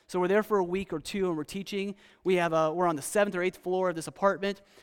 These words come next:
Um, there is heat, which is a big deal there. Um, it, there, there's heat in the apartment. There's running water that you can actually drink.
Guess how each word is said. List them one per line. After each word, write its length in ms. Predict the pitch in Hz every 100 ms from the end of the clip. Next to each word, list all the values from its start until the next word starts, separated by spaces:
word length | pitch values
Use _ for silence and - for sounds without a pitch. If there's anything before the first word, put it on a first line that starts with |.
| -
Um, 380 | 175 165 160 165
there 140 | 190
is 200 | 196 220
heat, 400 | 160 233 269 -
which 140 | 165 160
is 80 | 156
a 60 |
big 160 | 165 160
deal 220 | 160 156
there. 280 | 143 151 196 _ _ -
Um, 200 | 160 160
it, 280 | 165 185 170
there, 200 | 185 170
there's 220 | 160 160 -
heat 180 | 226
in 80 | 240
the 80 | 226
apartment. 440 | 214 220 214 208
There's 180 | 156 147
running 240 | 175 175 165
water 280 | 180 185
that 80 | 170
you 100 | 165
can 100 | 160
actually 220 | 151 156
drink. 480 | 139 139 180 190 -